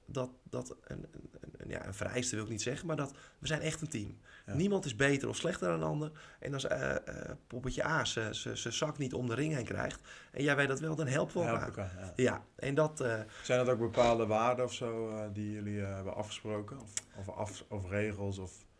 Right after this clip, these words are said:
Speaker 1: I-, een ongeschreven.
Speaker 2: Ja.
Speaker 1: Ja, want dat is gewoon, eh, ja, en natuurlijk werken sommigen, en niet iedereen kan in de keuken, helemaal niet als, eh, de lunch wordt bereid. Ja, je hebt ook wel eens iemand die chronisch verkouden is, helemaal jongens met Down syndroom.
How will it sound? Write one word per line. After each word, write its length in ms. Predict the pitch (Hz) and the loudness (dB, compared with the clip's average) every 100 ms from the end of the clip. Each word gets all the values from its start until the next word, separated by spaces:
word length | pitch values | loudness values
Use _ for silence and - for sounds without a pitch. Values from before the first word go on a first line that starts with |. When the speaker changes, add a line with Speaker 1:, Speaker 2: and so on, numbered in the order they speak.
| - | -10
Speaker 1:
I-, 240 | - 165 - - - | -2 -2 -4 -12 -4
een 180 | 151 - | -2 0
ongeschreven. 680 | 165 170 - 135 156 160 151 - | 0 2 6 8 6 2 -4 -6
Speaker 2:
Ja. 280 | 110 101 92 - | -4 -4 -4 2
Speaker 1:
Ja, 300 | 151 147 - | 4 4 2
want 160 | - 135 | -2 0
dat 140 | 147 | 0
is 100 | 139 | 0
gewoon, 360 | - 135 127 123 | 4 6 6 4
eh, 360 | 120 113 110 110 - _ | 0 0 -4 -6 -10 _
ja, 200 | 190 143 | 2 2
en 100 | 147 | 0
natuurlijk 320 | 139 165 135 | 2 2 4
werken 260 | 139 127 - | 2 0 -2
sommigen, 280 | 147 123 | -2 -2
en 60 | 117 | -2
niet 120 | 135 | 0
iedereen 300 | 151 123 120 | 2 2 0
kan 160 | 143 160 | 0 0
in 60 | 156 | 0
de 60 | |
keuken, 340 | 151 147 147 151 | 0 0 -2 -2
helemaal 320 | 143 135 120 | -2 -2 -2
niet 140 | 110 | -2
als, 160 | - - | -4 -4
eh, 80 | 95 - - - | -6 -8 -20 -10
de 80 | - | 2
lunch 200 | 113 110 | 4 4
wordt 140 | 127 104 | 2 2
bereid. 320 | 104 104 101 - - - - - - | 2 0 -4 -14 -18 -18 -20 -20 -2
Ja, 160 | - | 0
je 60 | 107 | 0
hebt 120 | 110 | 0
ook 80 | 147 | 0
wel 80 | 127 | 0
eens 100 | 120 | 0
iemand 280 | 123 113 107 | 0 0 -2
die 160 | 113 | -6
chronisch 380 | - 135 120 110 | 0 2 2 2
verkouden 400 | 127 165 170 185 | 0 0 0 -2
is, 120 | 202 | -2
helemaal 300 | 135 127 127 | -4 2 2
jongens 200 | 127 123 | 2 0
met 80 | 117 | -2
Down 160 | 143 151 | -2 -2
syndroom. 360 | 131 101 95 | 0 -2 -4